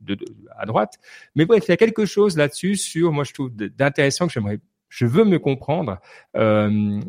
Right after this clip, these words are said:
sur comment est-ce qu'on arrive à, à laisser plus de place à l'individu, tout en ayant quand même une structure sociale qui fonctionne.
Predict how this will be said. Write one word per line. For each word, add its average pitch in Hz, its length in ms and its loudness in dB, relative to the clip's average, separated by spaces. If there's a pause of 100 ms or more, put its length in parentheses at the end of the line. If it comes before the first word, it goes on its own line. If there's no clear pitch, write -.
sur - 280 -8
comment 170 340 2
est-ce 160 160 -4
qu'on 117 140 -6
arrive 123 480 -4
à, 101 460 -4 (380)
à 110 100 -6
laisser 160 400 4
plus 135 200 -4
de 135 80 0
place 127 320 -2
à - 20 -4
l'individu, 107 960 -2
tout - 180 -8
en 117 60 2
ayant 117 200 4
quand 127 120 0
même 113 120 2
une 107 60 0
structure 131 380 -2
sociale 120 400 0
qui 104 120 -8
fonctionne. 127 480 -4